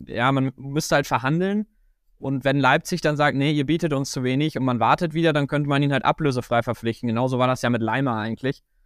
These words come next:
Vom Spielertypen glaube ich, dass er sehr gut passen würde. Äh, den kannst du halt auch auf Außen einsetzen, den kannst du auch auf der Acht einsetzen. Also das, das ist nicht das Problem.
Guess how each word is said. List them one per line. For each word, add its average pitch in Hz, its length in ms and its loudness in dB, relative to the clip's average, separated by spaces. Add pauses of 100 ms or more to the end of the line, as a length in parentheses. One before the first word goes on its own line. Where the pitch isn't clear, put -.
(220)
Vom 127 160 -2
Spielertypen 170 720 0
glaube 135 260 4
ich, 147 60 -6
dass 143 180 0
er 139 80 0
sehr 127 240 2
gut 180 140 -4
passen 170 380 -2
würde. 175 360 0 (720)
Äh, 120 160 2
den 127 120 0
kannst 139 220 -2
du - 40 0
halt 131 100 2
auch 131 120 0
auf 120 120 0
Außen 143 340 0
einsetzen, 147 440 0
den 127 60 0
kannst 123 220 -2
du 120 60 0
auch 117 60 2
auf 117 60 -4
der - 140 -2
Acht - 220 -2
einsetzen. 139 520 -2
Also 110 220 0
das, 120 300 -4 (320)
das 123 160 -2
ist 120 80 -8
nicht 143 180 0
das 151 140 2
Problem. 147 480 0